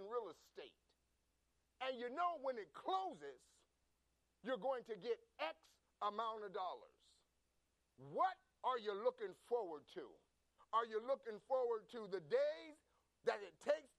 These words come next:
to get to the close, or are you looking for the close? Are you looking at Monday, or you can't, "I can't wait until Friday because it's payday"? I'm trying to help you because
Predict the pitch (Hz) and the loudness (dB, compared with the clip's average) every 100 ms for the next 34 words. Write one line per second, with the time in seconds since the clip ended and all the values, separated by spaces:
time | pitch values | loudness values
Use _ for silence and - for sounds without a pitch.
0 | 208 165 320 262 320 285 - 262 311 311 | -12 -6 -6 -4 -4 -4 -2 2 2 2
1 | 320 - - 214 208 196 247 226 226 214 | -2 -10 -2 0 0 -2 0 0 0 -4
2 | 175 202 143 - 196 170 117 - _ _ | -4 -4 -4 -6 -2 -2 -2 -14 _ _
3 | _ _ _ _ _ _ 247 240 247 254 | _ _ _ _ _ _ 2 2 0 -2
4 | 302 285 240 202 196 285 339 330 339 339 | -2 0 -2 -2 0 0 0 2 2 2
5 | - - 208 202 247 226 214 - 175 175 | -2 2 2 2 -2 -2 -2 -4 -6 -4
6 | 233 196 165 214 247 226 220 - - 269 | -2 -2 0 0 0 -2 -4 0 4 4
7 | 220 175 156 143 - 185 - 196 160 143 | 2 -4 -6 -8 -2 -2 0 -4 -4 -12
8 | _ 190 139 123 95 _ _ _ _ _ | _ -8 -6 -8 -10 _ _ _ _ _
9 | _ _ _ _ _ _ _ _ _ _ | _ _ _ _ _ _ _ _ _ _
10 | _ _ _ _ _ - - 247 220 320 | _ _ _ _ _ -6 0 0 2 0
11 | 370 285 180 147 269 285 - 151 143 147 | 0 -2 -6 0 2 2 -4 -14 -12 -8
12 | 175 - 233 190 | -8 -2 0 0